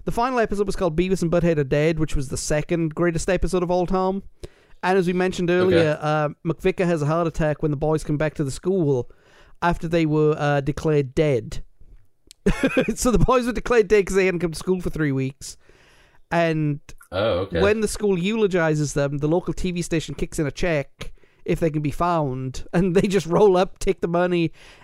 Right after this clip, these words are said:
Speaker 1: and McVicker has a heart attack and dies. <laughs>
Speaker 2: Wow.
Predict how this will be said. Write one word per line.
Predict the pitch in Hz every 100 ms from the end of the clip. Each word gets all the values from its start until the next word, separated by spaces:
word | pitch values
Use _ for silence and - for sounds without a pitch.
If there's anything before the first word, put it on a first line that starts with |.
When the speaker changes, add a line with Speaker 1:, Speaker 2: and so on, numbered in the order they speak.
| -
Speaker 1:
and | 175 170 170 160
McVicker | - 135 160
has | 151
a | 143
heart | 165 143
attack | 151 143
and | 135
dies. | 139 120 113 - - - - - - -
<laughs> | 196 - - 214 - 214 - _ _ _ _ _ -
Speaker 2:
Wow. | 76 104 110 117 87